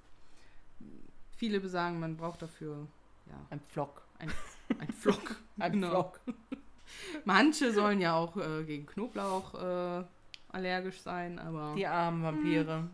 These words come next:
Speaker 1: Hm, ja. <laughs> Ja, und, äh, ihr könnt euch aber auch schützen,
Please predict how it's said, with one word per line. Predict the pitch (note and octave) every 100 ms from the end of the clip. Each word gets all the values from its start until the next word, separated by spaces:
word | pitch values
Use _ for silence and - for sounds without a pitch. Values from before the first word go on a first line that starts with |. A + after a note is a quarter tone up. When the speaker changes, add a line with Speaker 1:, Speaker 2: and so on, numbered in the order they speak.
| -
Speaker 1:
Hm, | G3
ja. | E3+ E3 -
<laughs> | A3 - D#4+ D#4+ - D#4 - D4 - D#4 - -
Ja, | D4 C#4+ F#3 -
und, | - A#3 D#4+ A#4+ - -
äh, | C4+ C4+ A#3
ihr |
könnt | - D4+
euch | D4 C4+
aber | A3+ G3
auch | G3+
schützen, | - E4 -